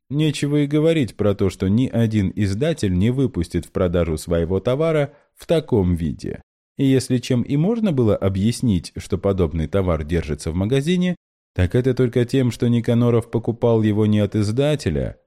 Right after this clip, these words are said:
а непосредственно в типографии, в которой он печатался. Попросту товар покупался непосредственно от брошюровщика, воровавшего его при брошюровке отдельными листами.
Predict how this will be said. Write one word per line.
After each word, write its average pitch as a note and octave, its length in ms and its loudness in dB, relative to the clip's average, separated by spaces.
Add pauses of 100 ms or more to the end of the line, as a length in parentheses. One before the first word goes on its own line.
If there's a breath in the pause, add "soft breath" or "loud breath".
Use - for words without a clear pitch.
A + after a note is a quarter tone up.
а B2+ 120 -2
непосредственно B2+ 1040 0
в - 40 -18
типографии, B2+ 840 0
в D#2+ 80 -8
которой E2 320 0
он D#2+ 140 -2
печатался. C2 960 -6 (500)
Попросту E3+ 580 2
товар B2+ 340 2
покупался A#2+ 640 0
непосредственно A2 880 0
от G#2 200 -2
брошюровщика, G#2 1040 0 (120)
воровавшего C3+ 800 2
его E2 220 2
при - 140 -4
брошюровке F#2+ 800 0
отдельными F2+ 520 0
листами. A2+ 560 -4